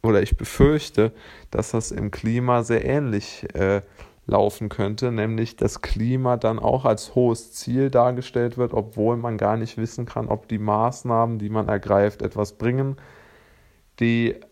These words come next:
ob sie verhältnismäßig sind, ob sie geeignet sind. Also genau die gleiche Debatte, die wir jetzt auch mit dem Virus haben.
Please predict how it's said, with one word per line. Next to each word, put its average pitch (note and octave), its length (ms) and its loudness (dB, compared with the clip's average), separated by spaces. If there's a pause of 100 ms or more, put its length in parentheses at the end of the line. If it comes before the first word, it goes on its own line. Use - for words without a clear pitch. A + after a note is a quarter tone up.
(120)
ob A#2+ 200 2
sie - 340 -6
verhältnismäßig A#2+ 840 -2
sind, A#2+ 320 -4
ob A2 160 -4
sie G#2 140 -6
geeignet G2+ 480 -2
sind. - 220 -8
Also G2+ 200 0
genau A2+ 300 4
die B2 120 -6
gleiche A2+ 440 2
Debatte, A2 460 2
die G#2+ 140 0
wir G#2 120 4
jetzt G#2+ 240 0
auch G#2+ 140 0
mit G#2+ 160 -6
dem G#2 160 -6
Virus A2 440 0
haben. G#2 400 -2